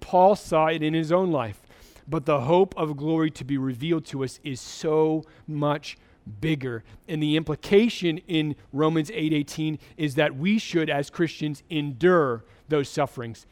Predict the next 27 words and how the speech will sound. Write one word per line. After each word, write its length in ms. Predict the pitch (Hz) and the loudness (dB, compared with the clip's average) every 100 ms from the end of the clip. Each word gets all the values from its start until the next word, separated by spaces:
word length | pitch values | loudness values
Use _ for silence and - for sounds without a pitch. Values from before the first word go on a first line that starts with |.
| _ - | _ -10
to 100 | 156 | -8
get 300 | 123 175 180 | 2 2 2
to 100 | 147 | -4
that 200 | 139 131 | -2 -4
hope. 240 | 123 113 - _ _ _ | -6 -8 -10 _ _ _
Second 340 | - 170 151 147 | -4 -2 -2 -4
Corinthians 360 | 165 156 143 | -4 -2 -4
four 260 | - 156 160 | -4 -2 -2
sixteen 400 | - 156 160 143 | -4 -10 -8 -8
through 120 | 135 | -8
seventeen 500 | - 151 143 170 170 | -2 -2 -2 -4 -4
says 280 | - 147 135 | -2 -2 0
this, 240 | 156 - - - _ - _ - | -2 -2 -10 -20 _ -20 _ -4
"We 220 | 175 208 | 0 2
do 160 | 214 | 4
not, 300 | 208 165 170 | 4 4 4
as 180 | 147 170 | 2 -2
Christians, 420 | - 190 - 165 | 0 -2 0 -6
we 180 | 139 180 | -4 -4
do 140 | 170 185 | -2 0
not 320 | 160 175 170 | 2 2 0
lose 640 | 147 156 165 175 180 - _ _ _ | -2 0 0 0 -2 -8 _ _ _
heart. 400 | - 196 151 - - - | 2 4 4 0 -18 -8
Though 260 | 135 185 180 | 2 6 6
our 220 | 165 175 | 6 4
outer 340 | - 190 233 240 | 0 2 2 0
self 480 | - 160 147 147 | -2 2 2 2